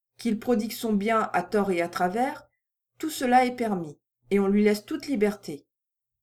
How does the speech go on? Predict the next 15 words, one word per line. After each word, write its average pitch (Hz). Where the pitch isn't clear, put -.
Mais 196
s'il 320
ne 311
fréquente 240
pas 214
l'église, 214
s'il 285
ne 269
se 254
conforme 214
pas 220
exactement 226
aux 202
cérémonies 185
prescrites, -